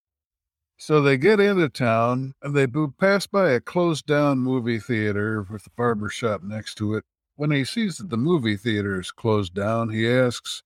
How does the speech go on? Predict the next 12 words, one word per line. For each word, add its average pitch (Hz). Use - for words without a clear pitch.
what 151
they 117
do 135
for 110
fun 165
around 104
here. 104
And 101
again, 127
she 113
doesn't 117
really 110